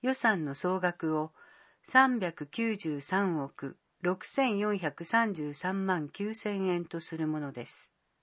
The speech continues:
主な内容と金額。令和三年度、住民税均等割非課税世帯等に対して、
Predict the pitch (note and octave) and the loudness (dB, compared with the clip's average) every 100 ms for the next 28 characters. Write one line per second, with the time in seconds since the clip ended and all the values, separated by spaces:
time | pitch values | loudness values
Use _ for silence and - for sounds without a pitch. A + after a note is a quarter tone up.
0 | _ _ _ _ _ _ _ _ _ _ | _ _ _ _ _ _ _ _ _ _
1 | _ _ _ _ _ _ _ _ _ C4 | _ _ _ _ _ _ _ _ _ 4
2 | C4 G3+ D#3 D#3+ G3 G#3 G3+ F#3+ F3+ F3 | 6 4 4 4 2 0 0 -2 -4 -6
3 | - E3 D#3+ D3+ - D3 - _ _ _ | -4 -4 -4 -8 -10 -12 -12 _ _ _
4 | _ _ _ _ _ _ _ _ _ _ | _ _ _ _ _ _ _ _ _ _
5 | _ C4 C4+ G#3+ E3+ G3 G#3 G#3 G3+ F3 | _ 4 4 4 2 2 2 2 0 -2
6 | C#3 C#3 - _ _ _ _ - B3 C4 | -4 -8 -14 _ _ _ _ -2 2 4
7 | C4 B3+ A3+ - D3+ C#3+ C3+ _ _ - | 4 2 0 -2 -4 -4 -10 _ _ 0
8 | B3 B3 B3 A#3+ A3+ G#3+ G#3 G#3 - - | 0 2 2 4 4 4 2 -6 -12 2
9 | A#3+ A3 A#3 A#3 - A3 A3 G#3+ G#3 G#3+ | 4 6 2 2 -2 0 2 2 0 -2
10 | G3 D3+ C#3 D#3 D3 - - C3 C3+ | -2 -4 -2 -2 -2 -6 -8 -10 -12